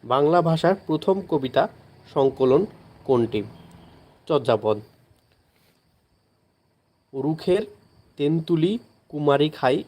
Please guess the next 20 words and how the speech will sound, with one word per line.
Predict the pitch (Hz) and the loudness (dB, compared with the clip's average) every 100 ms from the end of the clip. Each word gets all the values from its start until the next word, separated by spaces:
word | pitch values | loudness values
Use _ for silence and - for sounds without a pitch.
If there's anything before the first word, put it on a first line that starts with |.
| - | -4
এর | 139 | -2
অর্থ | 135 120 - 120 | 0 0 -4 -14
কি? | 110 107 104 _ _ _ _ _ _ _ _ _ - | -8 -10 -10 _ _ _ _ _ _ _ _ _ -12
এর | 127 | -6
অর্থ | 143 - | -6 -4
গাছের | 196 156 120 123 - 185 220 - _ | -6 -4 0 2 2 0 0 -6 _
তেঁতুল | - 127 175 220 _ _ _ | -4 0 -2 -2 _ _ _
কুমিরে | - 175 165 135 | -8 -2 4 4
খায়। | - 110 104 - _ _ _ _ | 2 -4 -6 -8 _ _ _ _
চর্যাপদ | 143 135 147 147 185 170 | -6 -2 0 0 0 0
রচনার | 123 127 135 143 180 - | 0 0 0 -2 -4 -6
উদ্দেশ্য | 156 151 165 165 156 | -12 -4 -4 -2 -4
কী | - 110 | -4 -8
ছিল? | - 120 110 107 - _ _ _ _ _ _ _ _ _ - | -8 -2 -2 -2 -10 _ _ _ _ _ _ _ _ _ -10
ধর্মচর্চা। | 135 151 143 131 110 - 107 107 _ 113 | 0 2 4 2 -2 -4 -12 -12 _ -10
ধর্মচর্চাই | 131 151 156 165 151 156 | -6 0 0 0 -2 -2
ছিল | 147 160 269 - _ _ | -2 -2 -2 -4 _ _
চর্যাপদ | 147 127 131 123 131 123 | -8 -2 0 0 -2 -2
রচনার | 117 113 131 175 - | -4 -2 -4 -4 -6
উদ্দেশ্য। | 139 117 110 - 110 | -8 -4 -6 -6 -14